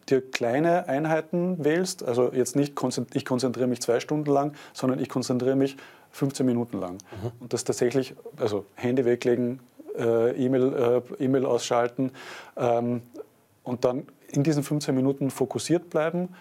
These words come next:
Speaker 1: mit, vielleicht mit einem Timer sogar gestoppt und nach diesen fünfzehn Minuten wieder sozusagen, dann darf ich wieder aufs Handy schauen und, und schnell Twitter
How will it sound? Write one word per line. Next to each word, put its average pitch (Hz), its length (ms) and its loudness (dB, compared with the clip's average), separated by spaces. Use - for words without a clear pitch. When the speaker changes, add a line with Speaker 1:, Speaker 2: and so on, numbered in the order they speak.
Speaker 1:
mit, 131 160 -6
vielleicht 127 300 0
mit 131 120 0
einem 127 180 0
Timer 123 340 0
sogar 139 440 0
gestoppt - 480 -2
und 135 240 -4
nach 131 180 0
diesen 143 240 0
fünfzehn 151 300 -4
Minuten 135 400 0
wieder 135 360 4
sozusagen, 127 640 -4
dann 123 160 0
darf 120 180 0
ich 135 120 -2
wieder 127 140 2
aufs - 120 -4
Handy 120 240 0
schauen 107 300 -4
und, 117 180 -8
und 120 300 -4
schnell 120 260 0
Twitter 127 380 0